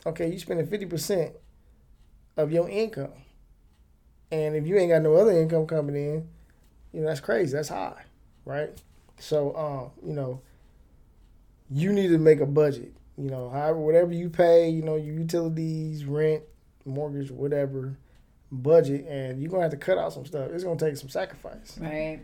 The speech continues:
Speaker 1: People understand when you talk about you trying to get out of debt,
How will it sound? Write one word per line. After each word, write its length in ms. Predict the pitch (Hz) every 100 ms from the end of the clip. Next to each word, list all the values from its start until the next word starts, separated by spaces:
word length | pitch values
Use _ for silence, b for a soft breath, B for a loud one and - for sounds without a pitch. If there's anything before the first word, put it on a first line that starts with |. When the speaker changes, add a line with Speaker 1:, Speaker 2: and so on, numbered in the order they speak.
| -
Speaker 1:
People 220 | 156 156 156
understand 480 | 143 139 175 160
when 80 | 139
you 60 | 139
talk 200 | 170 160
about 220 | 143 139
you 60 | 143
trying 200 | 165 143
to 40 |
get 180 | 143 135
out 60 | 120
of 120 | 120
debt, 360 | 147 175 185